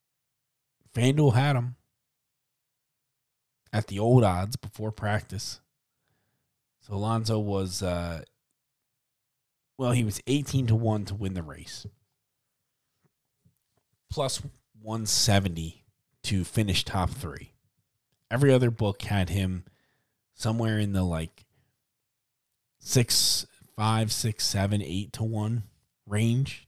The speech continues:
to win the race. And the podium finish, the top three finish was, like, minus one hundred fifty.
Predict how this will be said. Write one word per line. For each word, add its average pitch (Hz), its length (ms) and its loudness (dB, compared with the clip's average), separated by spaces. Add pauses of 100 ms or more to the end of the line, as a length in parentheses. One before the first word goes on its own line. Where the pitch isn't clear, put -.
to - 100 -4
win 104 240 2
the 107 100 2
race. 101 440 -2 (1200)
And 107 520 -2 (280)
the 113 80 -12
podium 120 460 0
finish, 113 400 -4
the - 100 -14
top 104 300 -4
three 101 200 -6
finish 95 460 -6
was, 92 200 -8
like, 85 200 -6 (240)
minus 95 500 -6 (1000)
one 92 100 -6
hundred 92 240 -2
fifty. - 400 -10